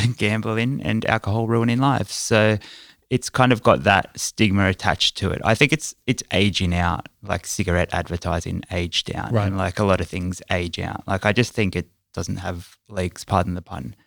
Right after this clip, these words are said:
Speaker 1: And Myer pulled out of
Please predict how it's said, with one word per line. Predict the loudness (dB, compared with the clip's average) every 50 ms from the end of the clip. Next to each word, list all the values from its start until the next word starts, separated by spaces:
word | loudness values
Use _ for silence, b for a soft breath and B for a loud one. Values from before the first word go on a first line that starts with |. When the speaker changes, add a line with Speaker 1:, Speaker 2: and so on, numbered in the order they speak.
| _ _ _ _ _ _ _ _ _ _ _ 2 4
Speaker 1:
And | 6 8 8
Myer | 10 10 10 10 10 10 8 6 4 2 0 _ _ _ _ _
pulled | -4 0 2 4 4
out | 4 4 2 0 0 -2
of | -2 -2 -2 -2 -6 -12 -16 -18